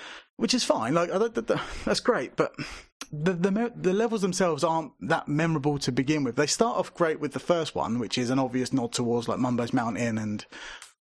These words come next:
the May-, the Mayan, the Mayhem, oh, Mayan Mayhem in the Tui.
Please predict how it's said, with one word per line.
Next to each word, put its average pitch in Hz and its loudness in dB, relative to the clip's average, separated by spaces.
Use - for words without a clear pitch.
the 131 2
May-, 127 2
the 131 0
Mayan, 123 0
the 131 -2
Mayhem, 120 0
oh, 110 -6
Mayan 143 0
Mayhem 147 0
in 147 0
the 135 -4
Tui. 160 0